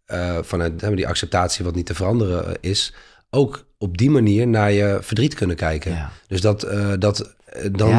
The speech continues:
Speaker 1: wordt
Speaker 2: ja,
Speaker 1: het bijna
Speaker 2: ja, ja.
Speaker 1: een soort
Speaker 2: Doe
Speaker 1: van
Speaker 2: niet net alsof je niet verdrietig bent.
Speaker 1: Precies,
Speaker 2: Ja,
Speaker 1: ja,
Speaker 2: ja,
Speaker 1: ja, dat
Speaker 2: ja,
Speaker 1: het,
Speaker 2: ja.
Speaker 1: dat het, het niet accepteren van die pijn, eh, is, is dan eigenlijk ook, eh, een, een niet-stoïcijnse, eh,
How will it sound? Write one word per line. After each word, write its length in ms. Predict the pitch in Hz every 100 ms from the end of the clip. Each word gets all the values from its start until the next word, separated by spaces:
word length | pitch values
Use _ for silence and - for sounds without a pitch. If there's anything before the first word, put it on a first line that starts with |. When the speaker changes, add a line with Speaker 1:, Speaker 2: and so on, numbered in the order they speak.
| 127
Speaker 1:
wordt 100 | 120
Speaker 2:
ja, 60 |
Speaker 1:
het 100 | 101
bijna 240 | 98 110 127
Speaker 2:
ja, 60 |
ja. 60 | 120
Speaker 1:
een 60 |
soort 160 | 117 120
Speaker 2:
Doe 80 | 120
Speaker 1:
van 80 | 131
Speaker 2:
niet 100 | 107
net 160 | 131 120
alsof 240 | 117 117
je 60 | 120
niet 160 | 120
verdrietig 420 | - 107 127 123
bent. 380 | 113 113 113 - -
Speaker 1:
Precies, 420 | 110 117 139 -
Speaker 2:
Ja, 340 | 120 123 110
Speaker 1:
ja, 60 | 90
Speaker 2:
ja, 180 | 117 113
Speaker 1:
ja, 60 |
dat 160 | 98 107
Speaker 2:
ja, 60 | 110
Speaker 1:
het, 80 |
Speaker 2:
ja. 120 | 110 107
Speaker 1:
dat 100 | 107
het, 140 | 98
het 140 | 98
niet 180 | 107 117
accepteren 520 | 104 - 101 123 117
van 140 | 104 110
die 100 | 104
pijn, 380 | 123 110 82 -
eh, 380 | 90 90 90 -
is, 160 | 95
is 160 | - 101
dan 140 | 101
eigenlijk 360 | 90 101 101 101
ook, 200 | 117 104
eh, 300 | - 113 107
een, 240 | 107 110 117
een 140 | 113
niet-stoïcijnse, 840 | 117 - - 90 82 80 82 - 82
eh, 280 | 80 78